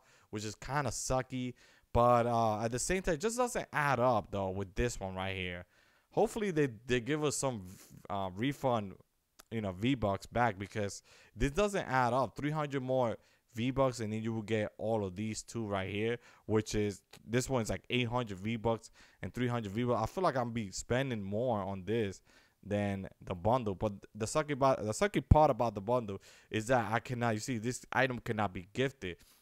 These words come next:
So the only one that can be gifted is only this one right here, all right? But anyway, the Travis Scott is coming out pretty soon. So, uh, once again, I'm gonna be giving that out, all right? Also, I heard some people lost their Travis Scott skin.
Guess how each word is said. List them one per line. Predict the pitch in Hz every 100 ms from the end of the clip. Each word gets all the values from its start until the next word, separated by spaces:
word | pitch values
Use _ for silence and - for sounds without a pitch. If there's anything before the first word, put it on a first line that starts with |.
| -
So | 123
the | 120
only | 139 160
one | 151
that | 143 135
can | 123
be | 104
gifted | 98 175 170 107 101
is | 104
only | 120 123 95
this | 85 131 -
one | 98
right | 92 90 92
here, | - 151 104 90 - _ - _
all | -
right? | 90 101 120 110 _ _ _ _ _ _ _ _ - - - -
But | 123
anyway, | 156 185 165
the | 135
Travis | - 180 180
Scott | - 151 -
is | 143
coming | - 147 139
out | 135 127
pretty | - 135
soon. | 123 - 127 127 - - _
So, | - 131
uh, | 127 123 113 120 120 117
once | 117 127 147
again, | 131 139
I'm | 127 127
gonna |
be | 117
giving | 113 123 117
that | 110 104
out, | 123 131 131 -
all | 101
right? | 113 117
Also, | - 147 170 175
I | 127 123
heard | 151 147
some | - 143
people | 139 139 135 131 - - _
lost | 104 117 147 160
their | - 120
Travis | - 135 120 -
Scott | - 123 101
skin. | - - 160 160 160